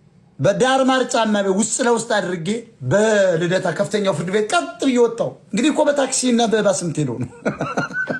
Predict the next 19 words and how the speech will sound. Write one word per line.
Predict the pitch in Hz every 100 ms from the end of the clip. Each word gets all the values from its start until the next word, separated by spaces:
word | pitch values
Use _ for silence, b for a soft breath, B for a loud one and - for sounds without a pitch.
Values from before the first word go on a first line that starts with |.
| 1077 1077 1077 - - - - - - - - - - - - - B B B B B B B B B -
ሲበታተኑልኝ | - 339 294 339 330 311 311 302 330 339 277
አይ | 208 214 226
ከዚህ | - 208 208
በኋላ | 220 226 233 262 262 - _ _
ምንም | 175 247 294 320
ነገር | 302 269 277
የለም። | 277 277 294
ፈጠን፣ | 190 233 226
ፈጠን፣ | 165 214 220
ፈጠን፣ | 175 175 202
ፈጠን | 151 147 175
እያረኩ | 147 156 202 208 -
አለ | 147 170
አይደል | 196 214 240 - _ - - -
እንዳይሳቅብን። | 139 170 165 - 156 156 151 190 233 B B B
እነሱ | 302 339
እኮ | - 311
ተበታትነዋል። | 302 285 214 - 110 - - - - - - - - b b b b -
ለምን | 147 185 226 165